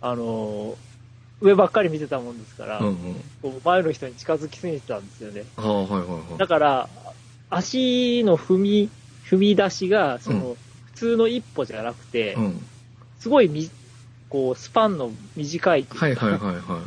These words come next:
Speaker 1: ちょっとだけ出した感じ、十センチぐらい出した感じだっ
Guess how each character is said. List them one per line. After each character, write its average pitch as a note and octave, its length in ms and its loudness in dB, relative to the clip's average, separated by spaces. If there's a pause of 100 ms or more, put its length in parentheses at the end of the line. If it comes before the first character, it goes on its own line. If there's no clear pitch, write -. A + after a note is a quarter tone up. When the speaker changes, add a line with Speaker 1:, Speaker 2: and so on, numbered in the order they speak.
(500)
Speaker 1:
ち - 80 2
ょ B3+ 60 4
っ A#3+ 40 -4
と C#4 160 -2
だ B3 140 0
け A3 120 2
出 A3 140 0
し - 60 -14
た D3 100 -6
感 A#2 100 -12
じ、 B2+ 80 -18
十 D#3 100 -6
セ A#3+ 200 0
ン B3 80 -2
チ C4 100 -8
ぐ B3+ 100 0
ら B3 100 6
い A#3 80 0
出 E3 280 -6
し - 80 -14
た C3+ 100 -2
感 G2+ 160 -12
じ F#2+ 100 -18
だ G2+ 80 -14
っ G2+ 40 -16